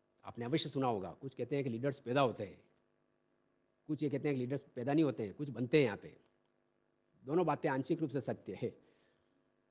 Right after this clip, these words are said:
तो बड़े-बड़े जो managers बनते हैं वो सब यही किसी न किसी institution में पढ़ते ही हैं,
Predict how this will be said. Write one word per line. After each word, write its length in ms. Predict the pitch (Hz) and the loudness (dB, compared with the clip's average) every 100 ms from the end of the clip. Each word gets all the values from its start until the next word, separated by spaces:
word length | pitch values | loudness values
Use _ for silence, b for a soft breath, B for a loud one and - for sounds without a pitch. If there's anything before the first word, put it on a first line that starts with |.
| _ _ _ _ _ _ _ _ _ _ _ - | _ _ _ _ _ _ _ _ _ _ _ -12
तो 40 | 147 | -2
बड़े-बड़े 360 | 160 208 208 | 0 2 4
जो 80 | 208 | 4
managers 420 | 180 170 185 208 | 6 6 6 4
बनते 260 | 165 165 165 | 2 2 4
हैं 80 | 151 | 4
वो 120 | 170 | 4
सब 180 | 185 190 | 2 6
यही 140 | 226 | 4
किसी 440 | 220 - - 147 180 | 4 -12 -8 -2 0
न 40 | |
किसी 200 | 175 208 | 0 2
institution 360 | 165 185 175 190 | 2 2 2 2
में 80 | |
पढ़ते 220 | 165 151 196 | 2 4 6
ही 100 | |
हैं, 140 | 190 | 6